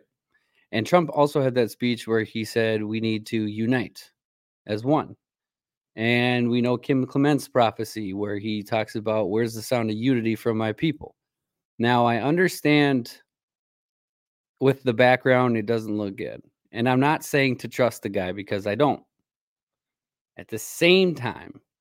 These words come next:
I don't, you know, I, I, just like Matthew one seven says, you know, if you're gonna judge, you know, be prepared to be judged yourself. And if I'm gonna judge someone on his past and he's trying to get into mega,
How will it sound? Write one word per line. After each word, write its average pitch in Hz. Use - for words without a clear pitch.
I 123
don't, 131
you 123
know, 117
I, 110
I, 98
just 135
like 131
Matthew 127
one 120
seven 113
says, 87
you 107
know, 104
if 104
you're 131
gonna 123
judge, 110
you 98
know, 90
be 120
prepared 107
to 98
be 98
judged 95
yourself. 90
And 101
if -
I'm 156
gonna 160
judge 135
someone 123
on 113
his 107
past 123
and 113
he's 113
trying 123
to 107
get 113
into 107
mega, 113